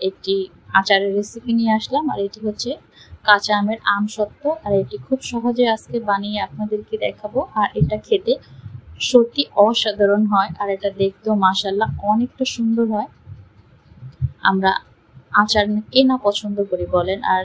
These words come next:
যদি হয় একটু different ভাবে, তাহলে এটা খেতে কিন্তু আরো মজা হয়। আমি এইভাবে করে আজকে ছয়টা আম নিয়ে নিয়েছি। আমটা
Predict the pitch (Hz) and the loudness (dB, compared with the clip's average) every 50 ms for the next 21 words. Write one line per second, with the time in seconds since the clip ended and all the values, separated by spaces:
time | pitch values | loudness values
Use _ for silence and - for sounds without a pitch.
0 | 185 - 208 202 196 220 226 220 220 202 202 202 196 - 202 190 208 220 214 - | -2 -2 -2 0 4 4 4 4 4 2 0 0 -2 -6 -6 -2 -2 -2 -2 0
1 | - 247 247 233 226 208 196 185 233 254 - - 226 214 208 202 202 - - - | 0 0 2 2 2 0 -2 -2 -4 -6 -6 -6 -4 -2 0 0 0 -2 -4 -6
2 | 208 202 - 208 - - - - 247 233 233 - - - 185 175 175 175 170 175 | -8 -6 -4 -4 -4 -4 -4 -2 -2 -2 -2 -2 -2 0 0 0 0 -2 -4 -6
3 | 175 - - 190 190 - - - - - - _ _ _ - - - - - - | -10 -14 -16 -16 -16 -16 -18 -20 -20 -20 -20 _ _ _ -20 -20 -16 -6 -2 0
4 | 214 214 214 214 220 226 233 220 233 240 - 208 220 254 - - - _ _ _ | 2 4 4 2 2 2 2 2 2 0 0 -2 -6 -8 -10 -14 -20 _ _ _
5 | _ - - - - 196 202 - - - 214 220 - - 226 202 202 202 208 220 | _ -20 -16 -10 -8 -6 -6 -6 -6 -4 -4 -4 -2 0 0 0 0 2 0 -2
6 | - - - - 214 214 214 214 220 220 220 220 220 220 214 214 214 - - - | -2 -2 -2 0 2 2 4 2 2 2 0 0 0 0 0 -2 -2 -2 -4 -4
7 | 320 359 415 427 - - - - - - - - - _ _ - - _ _ _ | -4 -4 -4 -6 -6 -8 -10 -10 -10 -12 -18 -18 -18 _ _ -20 -20 _ _ _
8 | _ - - - _ - - - - _ _ _ - _ - - _ _ - - | _ -20 -20 -20 _ -20 -20 -20 -20 _ _ _ -20 _ -20 -20 _ _ -16 -16
9 | - - - - - - - - - - - - - - - _ _ _ _ - | -16 -18 -20 -16 -16 -16 -16 -18 -20 -20 -20 -20 -20 -20 -20 _ _ _ _ -20
10 | - - - - - - _ _ _ - - - - _ _ _ _ _ _ _ | -20 -20 -20 -20 -20 -20 _ _ _ -20 -20 -20 -20 _ _ _ _ _ _ _
11 | - - 208 202 208 196 - 202 | -4 -2 0 0 0 0 2 0